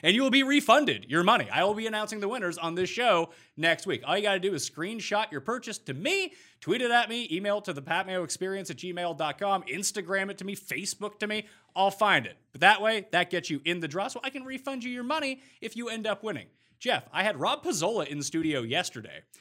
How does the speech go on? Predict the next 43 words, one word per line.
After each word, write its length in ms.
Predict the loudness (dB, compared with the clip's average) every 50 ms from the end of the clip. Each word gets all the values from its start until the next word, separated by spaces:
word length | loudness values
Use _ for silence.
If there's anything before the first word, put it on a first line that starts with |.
| _ _
to 80 | _ 0
talk 240 | 0 0 0 0
about 200 | -4 -6 -8 -6
the 60 | -8 -10
basics 440 | -8 -6 -6 -4 -4 -6 -8 -8
of 100 | -8 -8 -6 -6
N 100 | -6 -6
F 160 | -4 -2 -2
L 160 | -2 -2 -2
gambling. 400 | -4 -4 -6 -6 -6 -8 -8 -10
You 80 | -10 -12
can 120 | -12 -10
find 200 | -8 -8 -8 -6
that 120 | -8 -10
in 80 | -10 -10
the 80 | -12 -10
description 540 | -12 -12 -12 -10 -10 -10 -10 -10 -14 -14 -16
of 340 | -20 _ -20 _ _ -14 -12
this 100 | -12 -10
podcast 540 | -6 -4 -4 -4 -4 -4 -6 -6 -6 -6
and 100 | -8 -10
video 200 | -8 -8 -8 -8
right 160 | -8 -8 -8 -8
now. 120 | -8 -8
We're 120 | -6 -6 -4
up 140 | -4 -4 -4
on 200 | -4 -6 -6 -4
Mayo 240 | -4 -2 -2 -2 -2
Media 260 | -2 -4 -6 -6 -6
Network, 380 | -6 -8 -10 -12 -14 -16 -14 -14
which 100 | -16 -10 -6
everyone 340 | -6 -6 -6 -6 -8 -10 -10
should 160 | -12 -12 -10
go 160 | -10 -10 -10
subscribe 540 | -10 -12 -12 -14 -12 -6 -4 -2 -2 -2 -2
to. 220 | -2 -4 -4 -4 -4 -8 -20 _ _
Brand 240 | 0 0 0 0 0
new 120 | -2 -4
channel. 280 | -4 -4 -4 -4 -2 -2
We 120 | -2 -4
need 260 | -4 -2 -2 -2 -2
your 140 | -2 -2 0
help. 320 | 2 4 4 2 2 -2